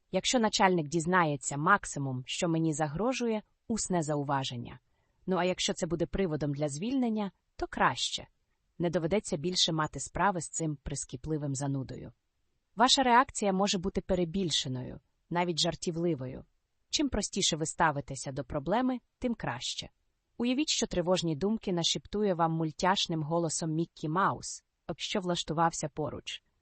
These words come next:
Вам не обов'язково на сто відсотків вірити у свою відповідь. Важливо, що ви виступили з позиції сили щодо тривоги. Практикувати реакцію «і що з того?» простіше,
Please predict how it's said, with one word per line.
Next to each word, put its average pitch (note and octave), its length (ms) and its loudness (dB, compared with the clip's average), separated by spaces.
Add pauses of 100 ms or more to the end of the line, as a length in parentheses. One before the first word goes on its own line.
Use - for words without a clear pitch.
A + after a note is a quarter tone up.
(480)
Вам C4 220 4
не D4+ 80 4
обов'язково A#3 560 0
на E3 100 2
сто - 160 -2
відсотків D3+ 420 -6
вірити D3+ 440 -4
у D3 120 -8
свою C#3+ 360 -4
відповідь. C3 600 -6 (260)
Важливо, F#3+ 500 0
що - 280 -2
ви E3 120 0
виступили D#3 520 -2
з - 80 -8
позиції D3+ 560 -4
сили F#3+ 400 -2
щодо C3+ 340 -6
тривоги. C3 500 -6 (560)
Практикувати F3+ 720 0
реакцію D3+ 640 0
«і G#3+ 80 -6
що - 280 0
з - 100 -6
того?» C3 320 -6 (120)
простіше, - 760 -4